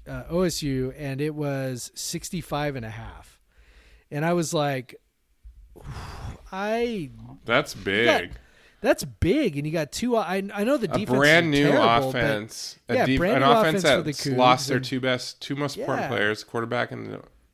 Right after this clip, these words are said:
Speaker 2: wide receiver.
Speaker 1: I mean, I know the defenses were bad last year, but I mean, you're sixty-five and a half. I mean, you're talking a, a game that's, like, you know, thirty-five thirty,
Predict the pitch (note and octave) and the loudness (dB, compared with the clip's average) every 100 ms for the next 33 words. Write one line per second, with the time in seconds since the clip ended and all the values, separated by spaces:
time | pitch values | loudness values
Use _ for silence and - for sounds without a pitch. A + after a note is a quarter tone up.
0 | - A#2 A2 - A2 G2 F#2+ G2+ D3 F#3+ | -12 -8 -8 -8 -10 -10 -12 -10 -8 -2
1 | B3 E3 C3+ F3 - F3 - B2 B2 G#2 | -2 -2 -2 -4 -4 -6 -8 -8 -8 -6
2 | B2 D#3 C#3 B2+ A2+ - C3 A#2+ G#2+ A2+ | -6 -4 -6 -8 -10 -10 -8 -8 -8 -12
3 | A2 _ - D3+ E3+ E3+ F3+ - A3 - | -12 _ -12 -8 -6 -6 -10 -10 -10 -10
4 | A3+ A#3 G#3 G3 G#3 B2+ C#3+ D3 F3 F3 | -2 -2 0 -2 -4 -6 -6 -6 -6 -8
5 | F3+ D#3+ C#3 D#3 D#3+ C3+ E3 D#3+ D3 D#3+ | -8 -10 -12 -14 -10 -6 -6 -6 -8 -6
6 | C#3+ C3 - _ _ _ F3+ A#2+ B2+ - | -6 -6 -12 _ _ _ -12 -10 -12 -12
7 | - D#3+ F3 - E3 E3+ C#3+ - - _ | -8 -6 -6 -4 -2 -4 -6 -16 -20 _
8 | C#3+ A3 D3 F2 F2 | -8 -8 -8 -14 -18